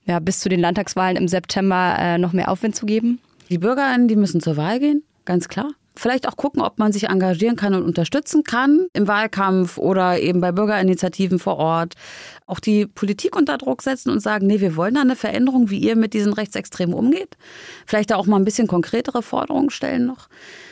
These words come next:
Speaker 1: Und wahrscheinlich auch, wenn wir jetzt über uns Berliner beispielsweise sprechen, nicht nur hier in Berlin und in unserer Social-Media-Blase, sondern im Zweifel dann auch vor Ort?
Speaker 2: Ja,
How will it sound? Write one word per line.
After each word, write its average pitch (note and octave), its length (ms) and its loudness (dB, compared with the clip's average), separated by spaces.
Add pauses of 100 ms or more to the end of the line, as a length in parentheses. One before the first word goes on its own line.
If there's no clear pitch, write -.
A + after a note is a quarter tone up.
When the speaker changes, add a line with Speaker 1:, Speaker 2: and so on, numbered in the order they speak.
Speaker 1:
Und F#3 100 0
wahrscheinlich G3 380 0
auch, G3 180 -2 (260)
wenn F#3+ 120 0
wir F#3 80 2
jetzt - 240 -6
über F3+ 280 0
uns G3 200 -2
Berliner G3+ 500 0
beispielsweise G3 720 -2
sprechen, G3 680 0
nicht - 500 -4 (120)
nur F#3 280 2
hier F#3 320 -2
in F3+ 160 0
Berlin F3+ 340 0
und E3+ 160 0
in F3 180 0
unserer E3+ 300 -2
Social-Media-Blase, F#3+ 840 0
sondern F3 340 2
im F3 100 0
Zweifel E3 300 -4
dann E3 140 -2
auch E3+ 80 -4
vor - 160 -4
Ort? G3 160 -2 (420)
Speaker 2:
Ja, D#4+ 140 0